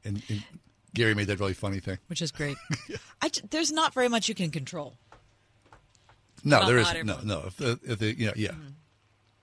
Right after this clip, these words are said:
Speaker 1: Yeah, I mean, you know, accidents
Speaker 2: It's not
Speaker 1: have
Speaker 2: like
Speaker 1: happened.
Speaker 2: you can check your altimeter.
Speaker 1: Right.
Speaker 2: Or put on the brakes.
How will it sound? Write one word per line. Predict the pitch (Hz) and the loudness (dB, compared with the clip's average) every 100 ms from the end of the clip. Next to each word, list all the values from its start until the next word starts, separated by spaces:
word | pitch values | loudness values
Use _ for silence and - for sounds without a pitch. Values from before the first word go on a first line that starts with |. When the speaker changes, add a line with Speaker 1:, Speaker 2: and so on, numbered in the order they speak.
| _ _ _ _ _ _ _ _ - | _ _ _ _ _ _ _ _ -4
Speaker 1:
Yeah, | 104 87 | -2 2
I | |
mean, | 110 117 | 0 0
you | 160 139 | 0 0
know, | 90 | 0
accidents | - 135 - 110 98 | 0 2 2 0 2
Speaker 2:
It's | |
not | 107 | 4
Speaker 1:
have | 95 | 8
Speaker 2:
like | 107 | 8
Speaker 1:
happened. | 107 | 8
Speaker 2:
you | 104 | 2
can | 180 | 0
check | 160 190 156 | 0 -4 -4
your | 160 | -6
altimeter. | 139 139 170 156 135 135 - | -6 -6 -10 -12 -14 -18 -10
Speaker 1:
Right. | 98 - - _ _ _ _ _ - - | -10 -10 -20 _ _ _ _ _ -8 -2
Speaker 2:
Or | 190 | 0
put | 170 | 2
on | 151 | 0
the | 139 | -2
brakes. | 156 156 - - | -6 -8 -10 -20